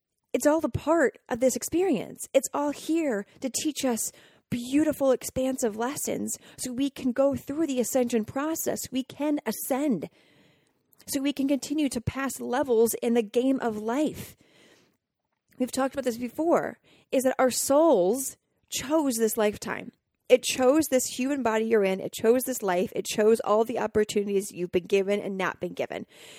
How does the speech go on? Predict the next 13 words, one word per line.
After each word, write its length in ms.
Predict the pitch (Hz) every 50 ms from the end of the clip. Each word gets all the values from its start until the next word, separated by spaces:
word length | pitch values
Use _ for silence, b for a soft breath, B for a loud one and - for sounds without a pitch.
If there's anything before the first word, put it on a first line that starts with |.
| B B B
It 160 | - - 220 220
knew 260 | 220 233 254 269 277
what 120 | 285 269
it 120 | 254 - -
signed 280 | - 226 208 202 208
up 160 | 196 185 -
for. 360 | - - - - - - - - _ _ _ _ _ _ _ _ _ _ _ _ _ _ _ _ _ _ _ _ _ _ _ _ _ _ _ _ _ _ b b b b b b
And 280 | - 285 277 277 277 269
knowing 400 | 302 311 359 381 359 285 247 214
that, 240 | 196 180 - - -
subscribing 720 | 247 240 - - - - 269 233 285 320 320 285 262 240
to 140 | - 220 185
that, 440 | 185 160 147 170 208 - - -